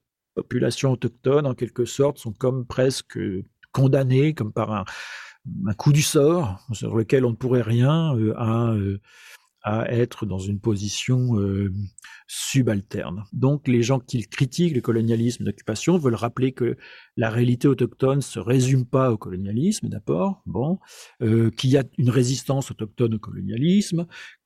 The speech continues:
que, euh, que les autochtones produisent, euh, leur propre, euh, interprétation, leur propre, euh,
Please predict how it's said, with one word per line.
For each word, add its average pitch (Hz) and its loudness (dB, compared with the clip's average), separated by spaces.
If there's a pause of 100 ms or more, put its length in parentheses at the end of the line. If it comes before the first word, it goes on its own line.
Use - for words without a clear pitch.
que, 151 4
euh, 139 6
que - 2
les 120 4
autochtones 131 2
produisent, 123 2
euh, 107 0
leur 104 -2
propre, 131 -2
euh, 110 -6
interprétation, 110 -2
leur 113 -2
propre, 135 -4
euh, 117 0